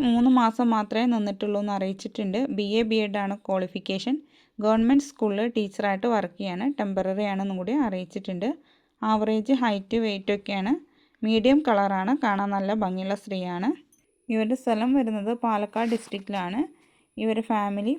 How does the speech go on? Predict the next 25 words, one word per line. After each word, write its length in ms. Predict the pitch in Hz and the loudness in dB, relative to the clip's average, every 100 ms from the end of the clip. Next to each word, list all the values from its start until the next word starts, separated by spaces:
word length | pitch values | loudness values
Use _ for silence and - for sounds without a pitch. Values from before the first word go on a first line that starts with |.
| - | 0
ഫാദർ 340 | 233 214 226 233 | 0 0 0 0
ലേറ്റ് 240 | 220 214 208 | 0 0 -2
ആണ്, 140 | 226 302 240 | 0 0 0
മദർ 200 | 214 214 214 | -2 0 0
ഹൗസ് 180 | 208 208 | 0 -6
വൈഫ് 180 | 208 214 | -2 -4
ആണ്, 160 | 196 277 226 | -2 -4 -4
രണ്ട് 240 | 208 208 240 | -4 -2 0
സിസ്റ്റേഴ്സ് 420 | 220 - 214 214 220 | -2 -2 -4 -2 -4
ആണുള്ളത്. 360 | 208 196 190 247 277 | -4 -4 -2 -2 -2
സിസ്റ്റേഴ്സ് 380 | 214 - 208 220 | -4 -4 -4 -2
രണ്ടുപേരും 400 | 202 202 196 247 339 | -4 -2 -2 -2 0
മാരീഡ് 360 | 226 190 190 180 | 0 -2 -4 -4
ആണ്. 160 | 175 - _ _ - - | -6 -12 _ _ -20 -10
ഇവർ 160 | 214 240 254 | 0 2 4
ഡിമാൻഡായിട്ട് 540 | 254 247 247 262 262 285 | 4 2 2 2 0 0
പറയുന്നത് 520 | 240 185 175 180 170 254 302 - _ _ _ _ _ _ - | 0 0 -4 -6 -2 -2 -2 -6 _ _ _ _ _ _ -4
നാൽപത്തിയേഴ് 720 | 233 233 247 285 277 247 262 262 | -2 0 0 4 4 6 4 4
വയസ്സ് 320 | 214 202 226 214 | 0 -2 -2 -2
വരെയുള്ള 400 | 196 190 185 214 302 302 _ _ _ _ _ - | -2 -4 -4 -2 -4 -6 _ _ _ _ _ -4
വിദ്യാഭ്യാസമുള്ള 840 | 220 208 220 220 220 262 254 233 226 | -2 0 0 0 0 0 0 2 0
ആൾക്കാരുടെ 500 | 214 208 208 202 214 233 | -2 -2 -2 -2 0 0
ആലോചനകളാണ് 680 | 208 202 202 208 202 202 208 240 | 0 -2 -2 -4 -4 -4 -4 -2
സ്വീകരിക്കുന്നതെന്ന് 680 | 226 202 202 202 202 214 214 | -2 -2 -6 -6 -4 -2 -2
അറിയിച്ചിട്ടുള്ളത്. 760 | 196 196 208 202 208 185 180 | -2 -6 -10 -8 -6 -6 -4